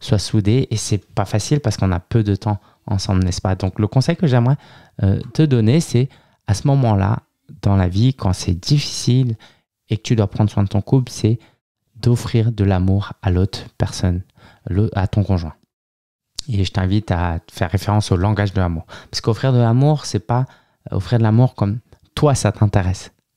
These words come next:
Ok ? C'est qu'est-ce qui ré-, re-, qu'est-ce qui remplit son besoin, son réservoir émotionnel, pardon. Est-ce qu'elle aime plutôt les cadeaux, les moments de qualité, le toucher physique,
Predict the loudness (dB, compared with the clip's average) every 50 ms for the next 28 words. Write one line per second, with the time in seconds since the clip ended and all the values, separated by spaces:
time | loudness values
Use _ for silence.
0 | -6 -6 -4 -2 -2 -4 -4 _ -12 -20 -20 -20 -20 -10 -4 -2 0 0 -2 _
1 | _ _ _ 0 2 2 2 0 0 0 0 2 2 2 2 2 2 0 -2 0
2 | 2 4 4 4 4 4 2 0 0 -2 -2 -2 -2 -2 -2 0 2 2 2 4
3 | 2 2 2 0 -2 0 0 2 2 2 0 0 0 0 0 0 -2 -6 -14 -20
4 | -16 -12 -8 -6 -2 0 0 0 0 0 2 2 4 4 4 4 4 2 0 0
5 | -2 0 0 -2 -4 -2 0 2 2 2 2 2 2 2 2 2 0 -2 -6 -10
6 | -10 -10 -16 -18 _ _ _ _ _ -20 -20 -20 -20 -14 -6 -4 -4 -2 0 2
7 | 2 4 4 2 0 -2 -4 -4 -2 0 0 2 0 -2 0 0 0 2 2 2
8 | 2 2 0 0 0 0 -2 0 0 0 0 0 0 0 0 2 2 2 2 2
9 | 0 -2 -2 0 2 2 4 4 4 4 2 0 0 -2 -4 0 0 0 0 2
10 | 0 0 2 4 4 2 2 0